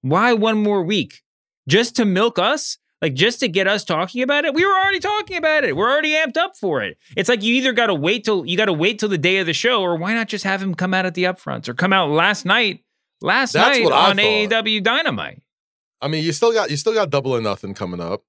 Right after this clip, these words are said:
Speaker 2: You still got, I thought he would have been at the upfronts for two. And three, it's like, well,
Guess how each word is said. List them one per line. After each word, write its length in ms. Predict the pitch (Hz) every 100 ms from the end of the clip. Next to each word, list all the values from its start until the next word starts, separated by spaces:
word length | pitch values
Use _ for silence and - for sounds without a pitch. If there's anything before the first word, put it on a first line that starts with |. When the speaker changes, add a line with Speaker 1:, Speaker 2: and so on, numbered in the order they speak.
| -
Speaker 2:
You 140 | 113
still 320 | - 156 160
got, 280 | 147 135 120 - - -
I 120 | 127
thought 220 | 175 240 160
he 60 |
would 120 | 156 139
have 80 |
been 100 | 123 113
at 140 | 107
the 100 | 98
upfronts 520 | 143 147 120 101 92
for 160 | - 95
two. 500 | - 160 135 98 92 _ _ _ _ -
And 180 | 202 185
three, 280 | 294 285
it's 180 | 254 226
like, 260 | 240 226 214
well, 340 | 226 226 214